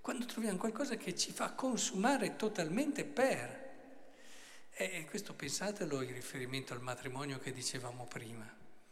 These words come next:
Quando si capisce che io mi sposo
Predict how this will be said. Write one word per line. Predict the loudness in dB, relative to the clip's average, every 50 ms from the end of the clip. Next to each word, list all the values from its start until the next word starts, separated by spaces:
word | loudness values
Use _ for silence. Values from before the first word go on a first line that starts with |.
| -14 -14 -14 -14 -14 -14 -14 -12 -12 -14 -12 -4
Quando | 0 2 2 4 4
si | 4 2 0 0
capisce | 0 -2 0 2 2 2 2 0
che | 0 0 0
io | 2 2 2 2
mi | 0 0
sposo | -2 -2 -2 -2 -2 0 0 0 0 -2 -2 -4 -6 -10